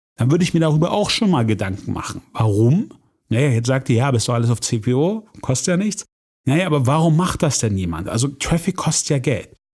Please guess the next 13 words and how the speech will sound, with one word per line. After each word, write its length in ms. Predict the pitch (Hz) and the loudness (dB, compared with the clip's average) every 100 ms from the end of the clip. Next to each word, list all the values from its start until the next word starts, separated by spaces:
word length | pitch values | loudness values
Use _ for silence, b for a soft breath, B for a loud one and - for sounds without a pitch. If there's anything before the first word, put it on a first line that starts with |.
| _ | _
Und 80 | 120 | 2
wenn 120 | 131 | 4
dir 80 | 147 | 4
jemand 360 | 143 139 139 - _ - | 4 2 0 -6 _ -4
hundert 460 | 120 208 214 208 | 2 4 2 2
Millionen 280 | 160 160 151 | 2 4 2
Ad-Impressions 580 | 160 131 95 101 - 101 | 2 0 0 -2 -2 -4
schickt, 340 | - - - - _ | -4 -8 -18 -20 _
dann 200 | - 120 | -2 0
kostet 460 | 113 170 165 - 120 | 2 0 0 -2 -2
das 160 | 107 | 0
ja 80 | - | 0
Geld. 400 | 139 208 147 - | 2 2 2 -4